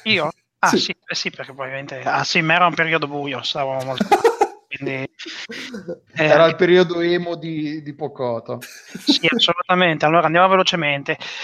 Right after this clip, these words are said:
Speaker 1: Gli indie vanno molto meglio su Switch che su P C per forza. Su Switch no, da giocare non c'è un cazzo, eh, quindi questa è la
Speaker 2: <laughs>
Speaker 1: risposta. Eh, i primi sei mesi di Switch stanno facendo cagare. Eh, chi non lo dice mente sapendo di mentire,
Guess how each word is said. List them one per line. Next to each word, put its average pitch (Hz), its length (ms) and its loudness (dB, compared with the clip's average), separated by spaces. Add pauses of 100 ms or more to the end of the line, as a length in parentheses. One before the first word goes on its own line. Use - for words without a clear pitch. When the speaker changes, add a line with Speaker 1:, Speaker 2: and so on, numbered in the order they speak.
(200)
Speaker 1:
Gli 170 280 2
indie 247 260 6
vanno 220 200 4
molto 220 240 -4
meglio 214 200 -2
su 175 140 -8
Switch 190 280 -10
che 202 80 -10
su 185 120 -10
P - 80 -20
C 190 160 -8
per 190 160 -6
forza. 165 320 -4
Su 170 100 -14
Switch 196 220 -6
no, 185 180 -6
da 190 100 -4
giocare 165 280 -8
non 151 100 -14
c'è 160 140 -8
un 170 100 -10
cazzo, 165 440 -2 (280)
eh, 165 180 -2
quindi 175 320 -4
questa 196 220 4
è 185 40 4
la 170 100 -2
Speaker 2:
<laughs> - 80 -16
Speaker 1:
risposta. 180 600 2 (280)
Eh, 170 260 0
i 170 80 -4
primi 196 240 -2
sei 196 160 0
mesi 196 220 0
di 190 100 -2
Switch 190 380 -2
stanno 180 220 0
facendo 165 500 -4
cagare. 151 800 2
Eh, 151 360 -4
chi 185 200 -2
non 180 200 0
lo 170 120 -2
dice 170 480 -2
mente 165 340 -6
sapendo 160 380 -8
di 156 80 -10
mentire, 233 640 0